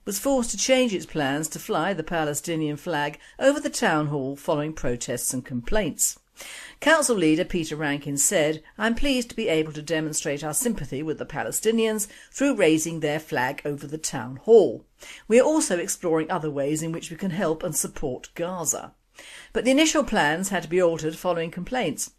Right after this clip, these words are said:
Instead, the Palestinian flag flew for just four minutes before being replaced. The flag is then reported to have been auctioned off, raising around one thousand five hundred pounds and perhaps therefore making the council complicit in fundraising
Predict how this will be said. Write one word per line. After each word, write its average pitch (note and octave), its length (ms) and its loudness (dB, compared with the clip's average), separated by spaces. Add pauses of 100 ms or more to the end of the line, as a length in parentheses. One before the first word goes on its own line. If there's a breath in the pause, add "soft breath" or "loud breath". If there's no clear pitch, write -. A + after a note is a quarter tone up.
(260 loud breath)
Instead, A#3 480 6
the G#3 80 2
Palestinian F#3 720 0
flag D#3+ 400 0
flew F3 300 0
for F#3 80 -6
just D#3 200 -2
four E3 220 2
minutes G3 320 2
before F#3+ 380 2
being C#3 280 0
replaced. D#3 640 -2 (440 loud breath)
The A#3+ 80 2
flag A#3+ 360 6
is G3+ 100 6
then F3+ 140 4
reported F3+ 400 0
to E3+ 80 -4
have E3 60 -4
been F#3+ 160 4
auctioned A#3 420 6
off, B2+ 320 -4 (160 soft breath)
raising F#3+ 560 4
around F3+ 480 0
one A#3+ 300 2
thousand D3 340 0
five C3+ 280 -6
hundred C#3+ 340 -8
pounds A3 360 0 (240 loud breath)
and B3+ 240 4
perhaps C4 360 2
therefore G3+ 500 2
making D#3 380 -4
the D3+ 80 -6
council D#3+ 500 -4
complicit D#3+ 760 -4 (220 soft breath)
in C#4 140 0
fundraising C#3 840 -2